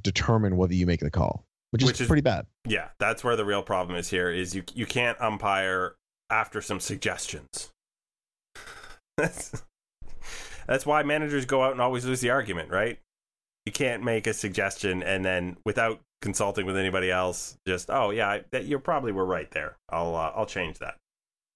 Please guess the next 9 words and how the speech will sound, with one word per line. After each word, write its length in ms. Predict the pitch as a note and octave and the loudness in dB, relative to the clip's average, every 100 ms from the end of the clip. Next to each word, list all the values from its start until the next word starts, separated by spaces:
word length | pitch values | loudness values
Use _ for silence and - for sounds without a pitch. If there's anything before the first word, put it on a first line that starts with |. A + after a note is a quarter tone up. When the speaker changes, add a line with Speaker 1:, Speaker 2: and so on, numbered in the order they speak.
| - | -4
Speaker 2:
Um, 480 | F2+ F2 E2+ E2+ - _ _ _ _ _ - | 0 0 -2 -6 -10 _ _ _ _ _ -14
yeah, 240 | E2 D2 - _ | -10 -10 -12 _
that 160 | F#2 F#2 | -4 -2
was 160 | F#2 | -4
some 300 | - F2 D#2+ | -4 -6 -6
weird, 460 | D#2+ E2+ D#2+ D2 D2 _ _ _ _ _ _ _ _ _ _ _ _ _ _ _ _ | -8 -8 -6 -8 -10 _ _ _ _ _ _ _ _ _ _ _ _ _ _ _ _
weird 280 | B2 E3 D#3 | 0 2 4
umpiring. 580 | C3+ B2 A#2+ F#2+ E2 E2 | 2 0 0 0 0 -4
The, 80 | A2+ | -4